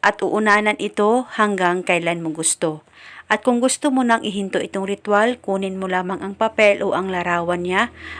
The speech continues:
at itago mo lamang ito. At kung gusto mo para mas lalong matibay o mas lalong mapabuti ang takbo ng relasyon ninyong dalawa ng partner mo, gawin mo lamang ang iba't ibang ritual na binahagi ko.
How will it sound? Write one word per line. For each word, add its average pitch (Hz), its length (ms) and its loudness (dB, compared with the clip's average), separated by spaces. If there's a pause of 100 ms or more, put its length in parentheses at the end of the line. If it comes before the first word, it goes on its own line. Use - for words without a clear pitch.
(140)
at 208 160 0
itago 175 560 0
mo 180 160 -6
lamang 165 400 0
ito. 156 400 -6 (1120)
At 202 160 2
kung 233 200 0
gusto 240 440 4
mo 214 280 4
para 196 280 4
mas 196 240 -4
lalong 190 280 2
matibay 190 760 0 (320)
o 208 120 -2
mas 208 200 -2
lalong 262 400 2
mapabuti 208 560 0
ang 196 240 -2
takbo 202 320 -4
ng 196 160 -6
relasyon 214 480 0
ninyong 220 240 -4
dalawa 190 400 2
ng 180 240 -6
partner 175 400 -2
mo, 180 240 -4 (480)
gawin 220 320 4
mo 247 80 0
lamang 208 400 2
ang 202 160 -8
iba't 196 240 -2
ibang 202 280 -2
ritual 180 440 -2
na 180 120 -4
binahagi 165 680 -6
ko. 156 320 -8